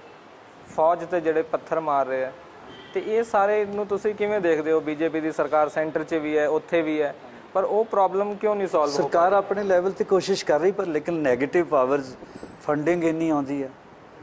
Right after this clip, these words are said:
Speaker 2: ਗਰੀਬ ਬੰਦੇ ਆ, ਬੱਚੇ ਆ, ਉਹ, ਉਹਨਾਂ ਨੇ ਕਿਹਾ, ਹੁਣ ਬੱਚਿਆਂ, ਉਹਨਾਂ ਹੀ ਬੱਚਿਆਂ ਨੇ ਕਿਹਾ ਕਿ "ਸਾਨੂੰ ਰੁਜ਼ਗਾਰ ਦਿਓ।" ਇੱਥੇ ਲੱਖਾਂ ਦੇ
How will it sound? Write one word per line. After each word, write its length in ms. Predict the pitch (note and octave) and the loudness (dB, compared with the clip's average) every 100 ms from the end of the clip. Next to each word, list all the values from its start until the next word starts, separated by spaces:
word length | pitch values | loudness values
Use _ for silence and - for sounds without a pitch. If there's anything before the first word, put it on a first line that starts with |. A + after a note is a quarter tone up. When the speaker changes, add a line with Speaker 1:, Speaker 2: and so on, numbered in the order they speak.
| - - - - - B2+ A2+ | -20 -20 -20 -20 -18 -18 -6
Speaker 2:
ਗਰੀਬ 300 | B2 C#3+ C#3 | 0 0 0
ਬੰਦੇ 360 | B2+ B2 C#3 C#3 | -2 -2 0 0
ਆ, 60 | |
ਬੱਚੇ 420 | A2+ B2 - C#3 B2 | -2 -4 -4 -4 -4
ਆ, 100 | A#2 | -6
ਉਹ, 260 | C#3 C3+ C3 | -8 -6 -6
ਉਹਨਾਂ 220 | C#3 D3 | -2 -2
ਨੇ 100 | D3+ | -2
ਕਿਹਾ, 240 | C3 C#3+ F3+ | 0 2 2
ਹੁਣ 160 | F3 | 0
ਬੱਚਿਆਂ, 340 | C#3 C#3 E3+ E3 | -2 -2 0 2
ਉਹਨਾਂ 160 | G#3 | 2
ਹੀ 40 | A3 | 2
ਬੱਚਿਆਂ 300 | G3 E3 D#3 | 0 0 -4
ਨੇ 100 | D3 | -2
ਕਿਹਾ 140 | E3 | -2
ਕਿ 100 | E3 | -2
"ਸਾਨੂੰ 260 | D#3+ C#3+ C3 | -2 -2 -2
ਰੁਜ਼ਗਾਰ 420 | A2+ G#2 A2 A#2+ | -2 2 2 2
ਦਿਓ।" 240 | A#2+ D3 - - - - - - | -2 -8 -10 -20 -20 -20 -20 -10
ਇੱਥੇ 220 | C3+ - | -8 -8
ਲੱਖਾਂ 440 | A#2+ C3 C#3 F#3+ F3 | -4 -4 -2 -2 0
ਦੇ 140 | E3 | 0